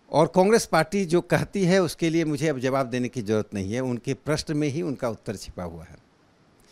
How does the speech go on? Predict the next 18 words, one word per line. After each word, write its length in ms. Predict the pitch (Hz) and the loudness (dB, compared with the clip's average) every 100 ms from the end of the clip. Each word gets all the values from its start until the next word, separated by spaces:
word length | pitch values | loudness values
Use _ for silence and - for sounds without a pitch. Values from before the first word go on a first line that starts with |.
| - _ | -20 _
यह 180 | 113 123 | -2 -2
बात 340 | 107 127 147 107 | 0 0 0 -4
बोलने 340 | 110 120 135 | -4 -2 -4
की 180 | - 127 | -6 -12
ताकत, 520 | _ - 104 - 98 _ - _ - | _ -8 -8 -8 -12 _ -20 _ -20
साहस 680 | - 113 110 131 - - _ _ _ _ _ _ _ _ - | -8 -6 -4 -4 -8 -20 _ _ _ _ _ _ _ _ -6
उन्नीस 180 | 123 127 | -4 -4
सौ 80 | |
पचहत्तर 420 | - 107 - - 123 | -6 -6 -8 -10 -10
के 120 | 110 | -10
दशक 260 | 90 - - | -10 -14 -12
में 180 | 117 131 92 | -12 -12 -10
नहीं 280 | 92 76 92 | -12 -12 -14
था। 240 | - - _ _ _ _ _ _ _ - - _ | -16 -20 _ _ _ _ _ _ _ -20 -20 _
आज 240 | 143 175 - | 2 2 2
टेलीविजन 400 | 175 156 165 185 | -2 0 2 0
चैनल 320 | - 131 139 | 2 0 0
पर 180 | 139 | -2